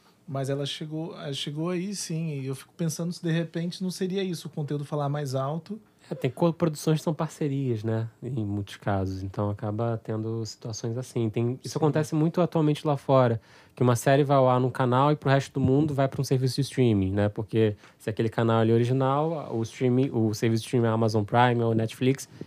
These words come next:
Speaker 2: entram como coprodutoras desse conteúdo.
Speaker 1: Sim, mas no caso do Netflix acabou sendo, até virou notícia, assim,
Speaker 2: Sim.
Speaker 1: essa iniciativa deles, porque é uma s-, produção cem por cento Netflix,
Speaker 2: E
Speaker 1: né?
Speaker 2: é um caminho difícil, acho que tanto pro áudio quanto o vídeo, a forma, o caminho que você escolhe pra se diferenciar, porque se a gente estiver falando de criação de marcas, né,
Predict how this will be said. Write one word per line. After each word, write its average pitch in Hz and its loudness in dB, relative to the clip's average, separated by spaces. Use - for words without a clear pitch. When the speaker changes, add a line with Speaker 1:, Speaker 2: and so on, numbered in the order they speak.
Speaker 2:
entram 123 2
como 127 4
coprodutoras 127 2
desse 104 -4
conteúdo. 98 -2
Speaker 1:
Sim, 196 -2
mas 160 0
no 165 0
caso 170 0
do 180 -2
Netflix 170 -2
acabou 180 -2
sendo, 185 -2
até 156 -4
virou 165 -6
notícia, 196 -8
assim, 127 -12
Speaker 2:
Sim. 120 2
Speaker 1:
essa 127 -6
iniciativa 127 -6
deles, 135 -4
porque - -10
é 147 -2
uma 147 -4
s-, 147 -10
produção 147 -10
cem 165 -6
por 160 -8
cento 170 -6
Netflix, 113 -10
Speaker 2:
E 151 0
Speaker 1:
né? 160 6
Speaker 2:
é 180 6
um 196 4
caminho 196 4
difícil, 175 0
acho 147 0
que 170 -6
tanto 185 0
pro 196 2
áudio 156 4
quanto 127 -2
o - -2
vídeo, 131 2
a 120 -2
forma, 175 2
o 170 -4
caminho 156 4
que 202 -4
você 208 0
escolhe 165 2
pra 170 0
se - -4
diferenciar, 165 2
porque - -12
se 160 0
a - 2
gente 170 -4
estiver 180 0
falando 170 2
de 139 -10
criação 135 0
de 110 0
marcas, 127 0
né, 135 4